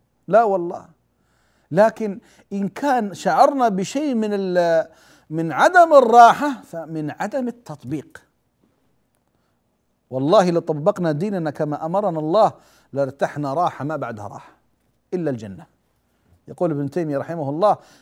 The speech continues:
"إن في الدنيا جنة، من لم يدخلها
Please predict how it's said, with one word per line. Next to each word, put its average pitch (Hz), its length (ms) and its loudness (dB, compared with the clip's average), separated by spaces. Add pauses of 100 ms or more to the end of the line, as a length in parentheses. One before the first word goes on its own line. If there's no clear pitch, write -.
(140)
"إن 247 420 -2
في 175 120 -2
الدنيا 165 720 -2
جنة، 131 600 -4
من 285 400 -4
لم 220 220 -4
يدخلها 247 760 -2